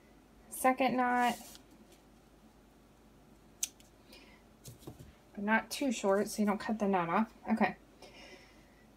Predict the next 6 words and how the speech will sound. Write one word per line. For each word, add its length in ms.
So 260
now 360
we're 120
gonna 180
start 280
wrapping 800